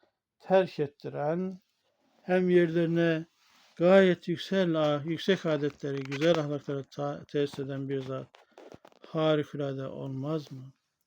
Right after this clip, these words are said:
İkinci nükte, yine alemce malumdur ki devlet bir şahsı manevidir. Çocuk gibi teşekkürü büyümesi tedricidir.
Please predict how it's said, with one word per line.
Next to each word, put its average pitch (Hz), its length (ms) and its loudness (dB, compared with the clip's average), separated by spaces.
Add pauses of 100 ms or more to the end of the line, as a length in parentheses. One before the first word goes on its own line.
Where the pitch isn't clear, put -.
(960)
İkinci 175 480 2
nükte, 165 580 -2 (720)
yine 196 280 4
alemce 180 580 4
malumdur 170 640 2
ki 156 320 -4
devlet 156 500 2
bir 160 100 -2
şahsı 151 400 -8
manevidir. 147 1120 -6 (840)
Çocuk 175 380 0
gibi 165 240 -2
teşekkürü 151 800 -4
büyümesi 147 600 -2
tedricidir. 143 1300 -2